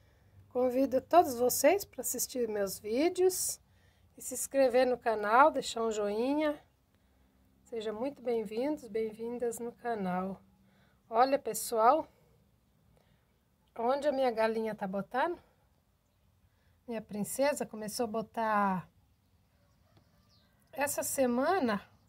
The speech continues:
Olha, só tem ovo dela aqui, a minha carijó. Começou a botar trinta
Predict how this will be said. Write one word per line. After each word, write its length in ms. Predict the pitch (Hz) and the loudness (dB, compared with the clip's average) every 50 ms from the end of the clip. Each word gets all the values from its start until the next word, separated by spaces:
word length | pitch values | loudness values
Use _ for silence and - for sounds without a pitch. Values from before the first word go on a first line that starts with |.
| _ _ _ _ _ _ _ _ _ _ _ _ _ _ _ _ _ _ _ _ _ _ _ _ _ _ _ _ _ _ _ _ _ _ _ _ _ _ _ - 254 | _ _ _ _ _ _ _ _ _ _ _ _ _ _ _ _ _ _ _ _ _ _ _ _ _ _ _ _ _ _ _ _ _ _ _ _ _ _ _ -10 -2
Olha, 400 | 226 254 254 233 196 180 165 - _ _ _ _ _ _ _ _ _ | 0 2 2 2 0 -4 -6 -8 _ _ _ _ _ _ _ _ _
só 180 | - - - 202 | -16 -14 -12 -12
tem 240 | - - 311 302 294 | -10 -10 -8 -4 -2
ovo 200 | 277 262 240 240 | -2 -2 -2 -2
dela 260 | 208 233 226 226 220 | 0 0 0 0 0
aqui, 240 | 214 - - - 214 | -4 -8 -14 -14 -10
a 20 | |
minha 200 | 214 220 220 214 | -8 -8 -8 -6
carijó. 680 | 220 - 226 214 220 214 196 - 208 196 190 185 - _ _ _ _ _ _ _ _ _ _ _ _ _ _ _ _ _ _ _ _ _ _ _ _ _ _ _ _ _ _ _ _ _ _ _ _ _ _ _ _ _ _ _ _ | -4 -4 -4 -4 -4 -8 -8 -6 -4 -4 -4 -4 -6 _ _ _ _ _ _ _ _ _ _ _ _ _ _ _ _ _ _ _ _ _ _ _ _ _ _ _ _ _ _ _ _ _ _ _ _ _ _ _ _ _ _ _ _
Começou 400 | - 208 214 214 214 214 - 254 | -12 -10 -8 -8 -8 -6 -6 -4
a 40 | 226 | -2
botar 360 | 233 233 233 - 240 220 220 | -2 -2 0 0 0 0 0
trinta 400 | - - - 339 403 - - | -4 -6 -6 -6 -4 -2 -2